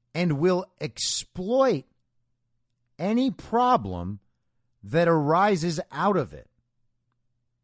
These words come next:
What happens if there's a violent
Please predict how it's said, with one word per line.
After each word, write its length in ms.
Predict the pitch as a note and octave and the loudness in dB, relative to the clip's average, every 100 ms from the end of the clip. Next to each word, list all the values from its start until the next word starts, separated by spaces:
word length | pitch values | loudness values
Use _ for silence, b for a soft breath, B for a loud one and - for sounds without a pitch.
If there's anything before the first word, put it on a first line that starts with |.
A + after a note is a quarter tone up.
| _ _ _ | _ _ _
What 180 | C3+ A#3+ | 0 0
happens 840 | A3+ A#3+ A#3+ - G2+ G#2+ A#2+ - _ _ _ _ _ | 2 2 0 -2 -8 -8 -10 -14 _ _ _ _ _
if 140 | D3+ | -6
there's 260 | - E3+ D3 | 2 2 2
a 60 | C#3 | -2
violent 640 | G2+ D3 F3+ F3+ F3+ - | 0 2 2 0 -2 -6